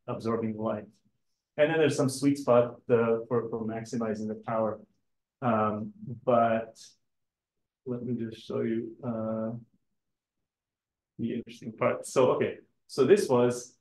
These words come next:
this locking. And then the other part is, so what we really want is to have, like, a little building block here and then turn on, like,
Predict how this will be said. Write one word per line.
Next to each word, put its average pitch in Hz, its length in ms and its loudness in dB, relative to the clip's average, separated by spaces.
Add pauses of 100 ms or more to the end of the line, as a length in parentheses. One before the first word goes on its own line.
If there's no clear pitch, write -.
this 127 240 -2
locking. 123 480 2 (800)
And 139 160 4
then 151 440 4 (300)
the 135 80 -2
other 190 160 2
part 135 280 4
is, 127 120 -2
so 139 100 0
what 147 140 2
we 151 80 0
really 175 260 4
want 127 380 0
is 135 180 -2
to 139 120 0
have, 135 260 4
like, 120 200 2
a 127 40 0
little 123 220 -2
building 147 420 0
block 110 280 0
here 113 420 -4 (360)
and 131 120 -2
then 135 160 -2
turn 151 200 2
on, 147 260 2
like, 117 300 -2